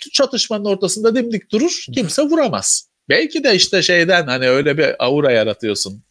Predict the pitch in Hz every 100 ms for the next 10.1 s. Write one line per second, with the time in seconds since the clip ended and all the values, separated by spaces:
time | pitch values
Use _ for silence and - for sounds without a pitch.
0 | _ _ _ - - - 151 131 143 147
1 | 156 - 135 - 156 143 247 240 - 147
2 | 139 139 151 139 117 113 117 226 - _
3 | _ _ _ _ - - _ - - _
4 | _ - 302 320 208 147 185 226 143 170
5 | 240 233 160 117 101 92 131 143 120 185
6 | 139 117 - - - 170 156 139 123 120
7 | 156 135 - 160 160 180 180 165 135 120
8 | 110 107 98 110 147 160 127 110 - 127
9 | 117 - 110 107 101 117 110 - 101 98
10 | 92